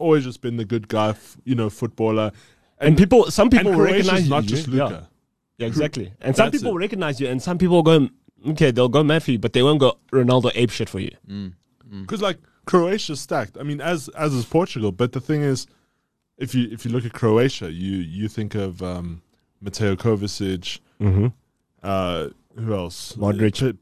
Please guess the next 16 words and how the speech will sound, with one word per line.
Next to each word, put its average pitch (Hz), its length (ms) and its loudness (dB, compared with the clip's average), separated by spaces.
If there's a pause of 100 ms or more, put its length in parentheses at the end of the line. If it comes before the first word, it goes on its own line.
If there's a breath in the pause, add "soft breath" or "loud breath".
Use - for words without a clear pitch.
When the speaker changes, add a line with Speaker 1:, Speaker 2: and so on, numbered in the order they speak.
Speaker 1:
Perisic. 113 580 0
Speaker 2:
Perisic, - 100 -8
Brozovic. 110 600 -2 (240)
Speaker 1:
And, 156 260 2
and 147 280 0
Speaker 2:
Lovren, 117 120 4
Speaker 1:
so 117 160 4
Speaker 2:
yeah. 110 180 2
Speaker 1:
there's, 190 240 0
there's 165 200 -8
a 151 80 -8
stacked - 640 -4
amount 143 240 0
of 131 80 -2
people 139 360 -2
there, 95 320 -2